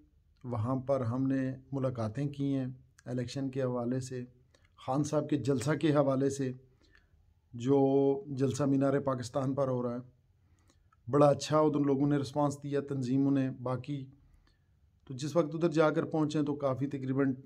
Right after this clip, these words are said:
दो, तीन, साढ़े तीन, चार बजे का टाइम हो चुका था। उसके बाद तकरीबन हम लेट फारग हुए, उधर से साढ़े आठ हो गए थे, नौ हो गए थे। बड़ी अच्छी तकरीब की हुई थी उधर।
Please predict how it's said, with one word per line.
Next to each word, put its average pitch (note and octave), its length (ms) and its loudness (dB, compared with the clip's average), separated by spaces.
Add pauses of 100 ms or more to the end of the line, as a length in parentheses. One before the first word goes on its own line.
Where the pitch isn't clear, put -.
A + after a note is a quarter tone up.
(480)
दो, C3+ 480 4 (320)
तीन, C#3 220 0
साढ़े C#3+ 280 0
तीन, C3+ 260 0
चार C3 240 -2
बजे C3+ 220 0
का C#3+ 100 0
टाइम C3+ 240 0
हो C3+ 100 0
चुका C3 280 -4
था। B2+ 280 -12 (1700)
उसके D#3 220 4
बाद D#3 280 12
तकरीबन D3+ 480 4
हम D3 240 2
लेट D3 420 4
फारग D#3+ 320 6
हुए, E3 160 4
उधर E3 140 2
से - 160 -10
साढ़े D3+ 300 2
आठ D3 300 4
हो C#3 60 -2
गए C#3 180 0
थे, C3+ 120 -2
नौ B2+ 220 2
हो D3 120 6
गए C3+ 120 2
थे। C3+ 180 -2 (680)
बड़ी D#3 200 8
अच्छी D#3 180 4
तकरीब D3 460 2
की D3+ 80 2
हुई D3 160 6
थी D3 160 0
उधर। C#3+ 320 -2